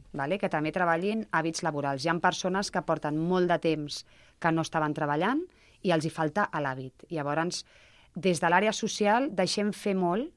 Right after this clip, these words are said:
que agafin aquest ritme, mm, més tècnica de feina. Al cap d'un mes, nosaltres fem un pla d'ajustament personal i social, ehm, on t'asseus una mica amb la persona,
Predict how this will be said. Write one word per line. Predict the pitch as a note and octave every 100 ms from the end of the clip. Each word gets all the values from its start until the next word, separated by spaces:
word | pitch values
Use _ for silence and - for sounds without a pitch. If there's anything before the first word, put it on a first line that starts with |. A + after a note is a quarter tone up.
| _ _ _ _
que | F#3
agafin | E3+ F3 G#3+
aquest | F#3+ F#3+ E3
ritme, | D#3+ F3+ F3+ F#3+ D4 - -
mm, | E3+ D#3+ D#3 D#3+ E3
més | - E3 E3+ - -
tècnica | E3+ F3+ F#3 G3
de | F3
feina. | - C#3+ C3 C#3 -
Al | E3+
cap | A3+ A#3
d'un | C4+ A3+
mes, | G3 D#4 - - - - - - -
nosaltres | F#3+ F3 F3+ G3+ G#3 -
fem | F3+ F#3
un | F3+
pla | F3 E3+
d'ajustament | F3 D#3+ D#3+ D3+
personal | D#3 - D3 D3
i |
social, | - E3 - B3 E4 - _ _ _ _ _
ehm, | F3 D#3+ D3+ C#3+ C#3+ C#3+ C#3 C3+ C3+ - -
on | E3 D#3+
t'asseus | D#3 - F3
una | F3+
mica | E3+ E3
amb | D#3+
la | D#3+
persona, | D#3 - A3+ B3 C4+